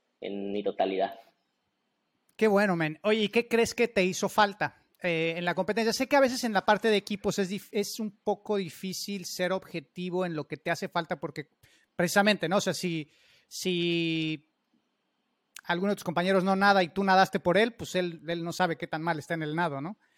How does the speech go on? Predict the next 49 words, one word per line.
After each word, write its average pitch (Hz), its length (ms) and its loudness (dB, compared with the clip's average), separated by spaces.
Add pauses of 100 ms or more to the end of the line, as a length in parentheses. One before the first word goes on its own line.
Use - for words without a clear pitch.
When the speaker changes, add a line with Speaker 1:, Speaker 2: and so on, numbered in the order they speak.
(180)
Speaker 2:
Eh, 147 540 -4
porque, 151 220 -8
pues, 143 160 -12
tú 180 120 0
lo 165 60 0
estás 165 220 -4
cubriendo. 180 280 -2
Sé 180 140 -6
que - 80 -8
en 190 60 -2
las 180 100 -4
competencias 175 400 -6
de 175 60 -2
equipos 170 480 -6
no 175 320 -6
es 180 180 -6
muy 180 220 -4
objetivo 160 340 -4
eso, 160 160 -4
pero 175 160 -2
bueno, 185 300 2 (280)
puedes 208 300 6
tener 196 200 0
una 190 200 -2
idea 175 540 2 (440)
de, 160 300 -2
de 165 120 -2
en 165 120 -6
dónde 180 240 0
estás, - 640 -2 (380)
eh, 156 300 -4
y 190 80 -8
qué - 180 -4
crees 190 300 -4
que 190 100 -4
es 180 80 -6
lo 190 140 -6
que, 156 100 -12 (240)
qué, 180 160 -10
qué 226 140 -8
crees 240 180 -2
que 247 80 -4
es 220 60 -6
lo 220 100 -8
que 190 80 -10
nos 175 140 -8
hizo 190 160 -10
falta 185 320 -4
trabajar 156 520 -4